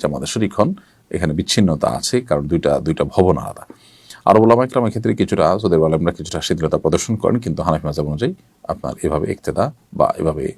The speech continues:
জামাতে শামিল হওয়া সহিহ হবে না। নিজের মতের পক্ষের লোক না হলেও কি কি উপায়ে অন্য মুসলিম ভাইয়ের সাথে আন্তরিকতাপূর্ণ সম্পর্ক স্থাপন করা যায়? আহ, নিজের মতের লোক না, কিন্তু মুসলিম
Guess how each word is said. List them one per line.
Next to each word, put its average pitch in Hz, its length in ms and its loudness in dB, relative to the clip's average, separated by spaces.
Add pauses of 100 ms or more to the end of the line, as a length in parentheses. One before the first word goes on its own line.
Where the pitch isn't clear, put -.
জামাতে 78 300 -4
শামিল 67 260 -4
হওয়া 156 340 -4
সহিহ 73 360 -4
হবে - 140 -2
না। 82 160 0 (1000)
নিজের 120 200 8
মতের 117 260 6
পক্ষের - 420 0
লোক 127 260 4
না 87 200 4
হলেও 120 520 4 (120)
কি 170 140 2
কি 160 380 2
উপায়ে 104 420 6
অন্য 104 300 0
মুসলিম 101 300 -2
ভাইয়ের 95 140 2
সাথে 92 240 -2
আন্তরিকতাপূর্ণ 80 600 -2
সম্পর্ক 95 880 -2 (160)
স্থাপন - 380 -4
করা 76 220 -2
যায়? 90 160 4 (800)
আহ, 87 340 6
নিজের 120 380 4 (560)
মতের 110 360 4
লোক 85 300 2
না, - 80 -2
কিন্তু 139 420 -2
মুসলিম 104 400 -2